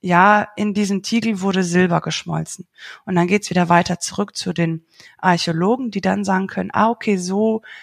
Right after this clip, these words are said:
ähm, ist also der Aufbau einer, ähm,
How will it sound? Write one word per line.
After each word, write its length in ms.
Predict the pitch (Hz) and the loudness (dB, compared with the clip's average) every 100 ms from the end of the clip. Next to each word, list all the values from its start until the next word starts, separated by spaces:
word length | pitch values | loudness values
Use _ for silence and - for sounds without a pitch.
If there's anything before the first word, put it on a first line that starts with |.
| - _ | -20 _
ähm, 260 | 180 202 196 | 0 2 0
ist 200 | - - | -6 -2
also 220 | 202 190 | 0 2
der 240 | 175 175 - | 2 2 4
Aufbau 640 | 208 226 - - 196 190 | 2 2 -2 2 4 4
einer, 600 | - 180 180 175 175 180 - | 2 0 0 2 2 0 -4
ähm, 360 | 175 170 170 | -4 -4 -8